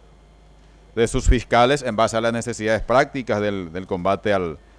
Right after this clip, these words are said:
al delito. Y el, el otro punto, adelanto y cierro con esto,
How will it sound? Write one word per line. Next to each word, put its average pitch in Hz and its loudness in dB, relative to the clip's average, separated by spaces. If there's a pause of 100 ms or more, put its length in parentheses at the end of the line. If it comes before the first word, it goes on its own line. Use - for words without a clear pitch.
(180)
al 95 -6
delito. 80 -6 (1400)
Y 143 2
el, 143 4 (260)
el 139 0
otro 185 6
punto, 170 2 (1400)
adelanto 120 6
y 127 0
cierro 139 4
con 120 0
esto, 123 -2